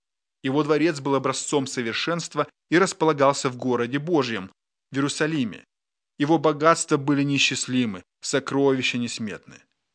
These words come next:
Он наслаждался прекрасными явствами, любовался прекрасными конюшнями. «Я был в конюшнях Соломоновых». Это неописуемо. Это место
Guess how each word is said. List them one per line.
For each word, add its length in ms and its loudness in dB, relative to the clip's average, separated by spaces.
Он 140 -2
наслаждался 580 0
прекрасными 640 0
явствами, 680 0
любовался 520 2
прекрасными 680 -6
конюшнями. 600 -12
«Я 180 2
был 240 2
в 60 -4
конюшнях 480 -4
Соломоновых». 680 -8
Это 260 2
неописуемо. 760 -6
Это 280 0
место 600 -4